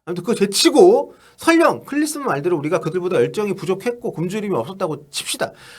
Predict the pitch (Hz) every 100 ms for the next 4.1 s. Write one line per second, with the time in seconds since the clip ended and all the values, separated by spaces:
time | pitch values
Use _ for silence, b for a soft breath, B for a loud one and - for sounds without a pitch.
0 | B 220 254 208 269 285 202 277 294 233
1 | 226 233 - - 226 320 339 240 180 131
2 | 120 254 294 269 - 302 - 165 254 254
3 | - 240 339 370 285 208 220 208 214 240